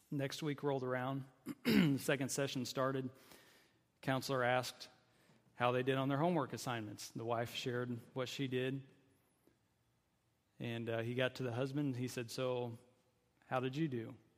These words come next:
He said, "Well, my life's pretty busy.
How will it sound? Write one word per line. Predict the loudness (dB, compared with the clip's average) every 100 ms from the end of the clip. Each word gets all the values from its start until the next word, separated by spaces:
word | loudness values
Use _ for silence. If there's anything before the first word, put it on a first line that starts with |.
| _ _ _ _ _ _ _ _
He | -10
said, | -4 -2
"Well, | 2 2 4 2 0 -6 -14 -20 _ _ _ _ _ _
my | 2
life's | 4 4 0
pretty | -2 0
busy. | 2 0 0 -4